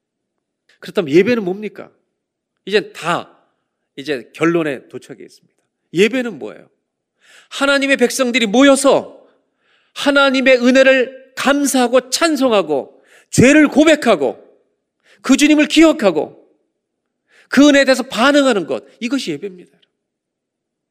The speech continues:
그래서 예배 속엔 뭐가 있어요? 하나님을 향한 찬송이 있죠. 감사가 있죠. 죄에 대한 고백의 기도가 있죠. 나를 새롭게 해달라는 간구가 있죠. 또 결단을 가지고 세상을 향해 나아가죠. 그래서 예배를 통해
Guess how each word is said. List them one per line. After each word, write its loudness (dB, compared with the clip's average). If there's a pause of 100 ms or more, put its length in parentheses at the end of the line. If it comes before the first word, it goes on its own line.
(580)
그래서 -4
예배 0
속엔 -6
뭐가 0
있어요? -10 (580)
하나님을 -4
향한 -4
찬송이 -8
있죠. -18 (320)
감사가 0
있죠. -4 (180)
죄에 2
대한 0
고백의 0
기도가 2
있죠. -4 (180)
나를 4
새롭게 0
해달라는 -2
간구가 -2
있죠. -12 (720)
또 -8
결단을 -4
가지고 -8
세상을 -16
향해 -18
나아가죠. -20 (720)
그래서 0
예배를 2
통해 -4